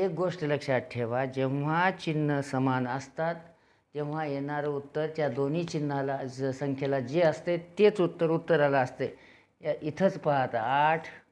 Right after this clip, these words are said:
अधिक सात, आठ आणि सात पंधरा.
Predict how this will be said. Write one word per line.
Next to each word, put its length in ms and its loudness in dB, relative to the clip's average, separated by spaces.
अधिक 340 -6
सात, 300 -4
आठ 200 -8
आणि 100 -2
सात 180 -8
पंधरा. 240 -16